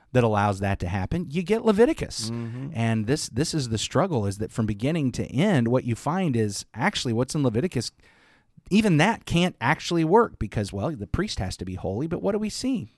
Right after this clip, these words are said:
Speaker 1: They're a mess.
Speaker 2: They're a mess.
Speaker 1: These guys are a mess, just
Speaker 2: We
Speaker 1: like
Speaker 2: need
Speaker 1: the
Speaker 2: a, we
Speaker 1: rest
Speaker 2: need
Speaker 1: of
Speaker 2: a,
Speaker 1: us.
Speaker 2: we need a better priest.
Speaker 1: And so what Leviticus does is it points us forward saying we need something else.
Speaker 2: Yeah.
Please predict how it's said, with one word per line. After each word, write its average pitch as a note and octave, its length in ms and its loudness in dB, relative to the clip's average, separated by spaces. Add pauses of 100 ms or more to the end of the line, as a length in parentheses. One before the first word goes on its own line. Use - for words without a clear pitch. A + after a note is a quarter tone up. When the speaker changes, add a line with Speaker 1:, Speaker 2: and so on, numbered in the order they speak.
(120)
Speaker 1:
They're G#3 180 2
a A#3+ 60 4
mess. B3+ 500 0
Speaker 2:
They're A2 160 -4
a A#2+ 60 -2
mess. D3 220 0
Speaker 1:
These G3+ 200 0
guys G#3 280 0
are G#3+ 100 2
a G#3+ 40 2
mess, A3+ 220 2
just A3 200 2
Speaker 2:
We A3+ 40 2
Speaker 1:
like B3 160 4
Speaker 2:
need - 60 4
Speaker 1:
the - 40 6
Speaker 2:
a, - 40 4
we G#3 80 6
Speaker 1:
rest B3 160 4
Speaker 2:
need C3 80 6
Speaker 1:
of A#2+ 60 4
Speaker 2:
a, A2 60 4
Speaker 1:
us. - 80 0
Speaker 2:
we B2 80 2
need B2+ 160 2
a A#2+ 60 4
better B2 180 4
priest. C#3+ 300 2
Speaker 1:
And C3 100 4
so D#3 140 2
what D#3 160 2
Leviticus D3 400 0
does F3+ 280 0
is A#2 120 -4
it A2 100 -6
points F#3 380 -2
us A2+ 120 -2
forward A#2+ 440 -2
saying A2 320 -2
we F#3 180 0
need F3+ 300 0
something E3 400 -2
else. - 400 -2
Speaker 2:
Yeah. D#2 240 0